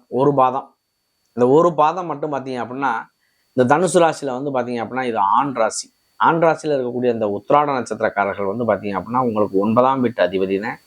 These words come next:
உத்திராட நட்சத்திரத்தினுடைய அதிபதி சூரிய பகவான்.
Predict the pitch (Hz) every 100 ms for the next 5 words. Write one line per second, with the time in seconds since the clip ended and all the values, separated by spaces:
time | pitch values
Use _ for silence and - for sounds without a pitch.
0 | _ _ _ _ _ - 107 120 _ _
1 | 156 147 143 139 143 131 - 127 117 120
2 | 113 113 107 98 101 117 127 202 220 _
3 | - 123 110 98 90 80 60